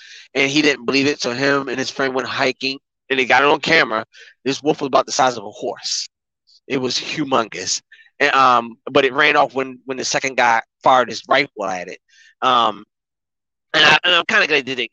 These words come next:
kill it, because I really hate to see us kill. I don't want a human to get hurt by it, but if they, if, if we, they're not bothering us, leave them the hell alone. But these,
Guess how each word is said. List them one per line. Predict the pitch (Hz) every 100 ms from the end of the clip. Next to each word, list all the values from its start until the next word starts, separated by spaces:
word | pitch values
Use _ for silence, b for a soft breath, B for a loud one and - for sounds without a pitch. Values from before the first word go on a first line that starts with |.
| _
kill | 135
it, | 131
because | 135 139 135
I | 135
really | 139 170 151
hate | 151 147 _
to | 131
see | - 139 131 b b b b _ -
us | 151 -
kill. | - 156
I | 151
don't | 190 175
want | 151
a |
human | 127 196 202
to | 165
get | 139 120
hurt | 127 - -
by | 117
it, | 113
but | 127
if | 123
they, | 160 160 131
if, | 127 _ -
if | 120
we, | 170 180 -
they're | 190
not | 196 175
bothering | 160 151 147
us, | 131
leave | 143 135
them | 123
the | 117
hell | 107
alone. | 107 87 80 _ b b -
But | 143 135 b b -
these, | 185 240 233 -